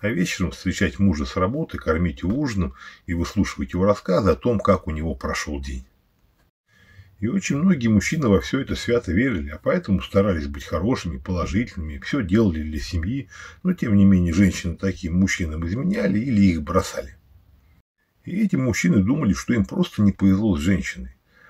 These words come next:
А поэтому после того, как женщина их бросила, они пытались построить отношения с какой-то другой женщиной. Но все заканчивалось точно так же.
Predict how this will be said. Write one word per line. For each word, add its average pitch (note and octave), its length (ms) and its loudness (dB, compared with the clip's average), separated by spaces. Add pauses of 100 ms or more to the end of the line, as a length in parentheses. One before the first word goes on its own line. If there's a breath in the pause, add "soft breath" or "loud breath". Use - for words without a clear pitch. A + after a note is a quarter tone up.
(120 soft breath)
А - 80 -6
поэтому - 480 2
после F#2 300 0
того, E2 220 -2
как D#2+ 180 -2
женщина E2 340 2
их F2+ 140 0
бросила, F3+ 420 0
они F3 140 2
пытались - 420 -2
построить - 460 -2
отношения F#2+ 480 -2
с - 40 -10
какой-то G#2 460 -2
другой B2+ 400 4
женщиной. D2 540 -2 (340 loud breath)
Но A#2+ 140 -4
все G#3+ 260 2
заканчивалось G2+ 640 0
точно - 380 -4
так B1+ 260 -6
же. - 160 -16